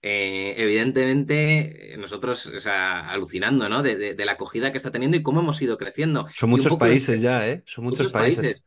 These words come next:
Speaker 1: Y es lo que
Speaker 2: Y
Speaker 1: te decía, Italia, por ejemplo, ha repetido dos años, Irlanda dos años,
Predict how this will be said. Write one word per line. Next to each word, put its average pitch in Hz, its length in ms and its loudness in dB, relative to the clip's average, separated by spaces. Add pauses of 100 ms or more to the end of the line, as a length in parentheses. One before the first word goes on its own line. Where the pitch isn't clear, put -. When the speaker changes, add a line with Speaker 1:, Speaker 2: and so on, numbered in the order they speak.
(340)
Speaker 1:
Y 127 100 0
es 123 60 2
lo 165 120 2
que - 60 6
Speaker 2:
Y - 20 -4
Speaker 1:
te 139 80 0
decía, 113 480 0
Italia, 156 500 0
por 165 100 -2
ejemplo, 180 320 -4
ha 156 40 2
repetido 143 440 -2
dos 131 180 -2
años, 113 440 -6
Irlanda 131 440 0
dos 135 200 -2
años, 107 380 -4